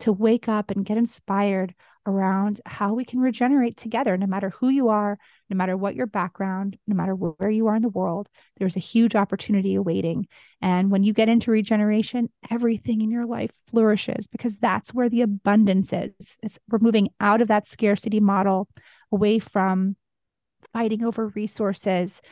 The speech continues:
um, being depleted and degenerated ourselves. I mean, if you look at most of the world's problems today,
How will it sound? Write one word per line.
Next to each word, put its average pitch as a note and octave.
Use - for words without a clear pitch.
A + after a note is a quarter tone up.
um, G3+
being A#3+
depleted A#3+
and G3+
degenerated G#3+
ourselves. G3
I D#3+
mean, F3+
if -
you A#3+
look A3
at A3
most A3+
of G#3+
the A#3
world's A#3
problems G#3+
today, E3+